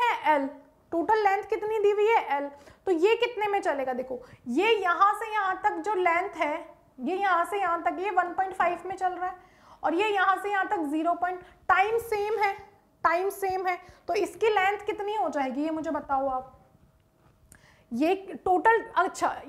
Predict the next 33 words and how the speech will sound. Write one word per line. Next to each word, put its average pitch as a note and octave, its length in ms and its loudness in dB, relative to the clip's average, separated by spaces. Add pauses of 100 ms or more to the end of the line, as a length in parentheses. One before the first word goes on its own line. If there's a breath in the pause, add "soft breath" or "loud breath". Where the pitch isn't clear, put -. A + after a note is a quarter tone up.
(160)
टोटल G#4 380 4 (100)
लेंथ F#4 280 0 (280)
L G4 160 4
है C#4 220 -4 (360 loud breath)
और D4 80 -2
यहाँ D#4+ 300 2
से G#4+ 140 -6
यहाँ F#4+ 220 0
तक F#4 220 0
वन E4+ 240 0
पॉइंट F#4+ 220 0
फ़ाइव C#4 280 -2 (380 soft breath)
into F4 340 0 (320)
T, E4 80 0 (880)
वन D4+ 200 0
पॉइंट F#4+ 240 0
फ़ाइव F4+ 240 4
into F#4+ 340 2 (180)
T, D#4+ 80 -4 (140)
वन D4+ 140 -6
पॉइंट, F4+ 240 -6 (320 loud breath)
यहाँ F4 280 4
से G#4 100 -2
यहाँ G4+ 140 2
तक G#4 140 -2
की A4 160 0
L F4 200 4
डैश G4+ 180 0
अगर F#4 220 0
कितना F#4+ 300 -6
है, G4+ 80 0
तो G#4+ 100 -4
वन E4+ 300 -2